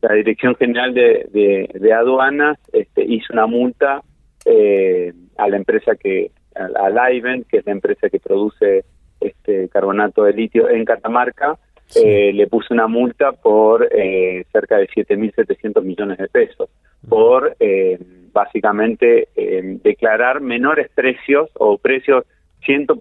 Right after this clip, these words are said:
Speaker 1: ciento veinte, este, por ciento más bajo que las demás compañías del mundo. Entonces, en realidad lo que estamos viendo es una situación muy compleja,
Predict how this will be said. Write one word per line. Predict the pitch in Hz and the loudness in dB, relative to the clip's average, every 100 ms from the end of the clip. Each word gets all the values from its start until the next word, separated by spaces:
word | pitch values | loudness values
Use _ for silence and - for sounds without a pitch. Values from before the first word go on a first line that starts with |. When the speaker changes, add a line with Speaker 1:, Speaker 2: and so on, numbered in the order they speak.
| _ 117 104 | _ -10 -4
Speaker 1:
ciento | 139 135 131 | -4 0 0
veinte, | 127 131 131 - - | 0 0 -2 -4 -6
este, | 101 95 - - | -2 -2 -2 -2
por | 110 | 0
ciento | 123 117 123 | -2 -2 -2
más | 127 123 | -2 -2
bajo | 131 - 135 | -4 -4 -6
que | 113 | -2
las | 104 | -2
demás | 104 107 | -2 -4
compañías | - 101 98 104 101 | -4 -6 -4 -4 -6
del | 95 | -6
mundo. | 95 92 _ _ _ _ _ _ _ - | -8 -14 _ _ _ _ _ _ _ -2
Entonces, | 214 220 202 165 | 0 2 2 2
en | 160 | 2
realidad | 160 160 196 220 | 2 2 2 2
lo | 170 | 0
que | |
estamos | 165 190 185 | -4 -4 -4
viendo | 175 202 180 | -4 -4 -4
es | |
una | 160 147 | -4 -4
situación | _ 131 120 156 156 - | _ -4 -2 0 -2 -4
muy | 147 170 202 208 | -2 2 2 2
compleja, | 160 135 - 147 - - 180 | 0 -2 -2 -2 -2 -2 -4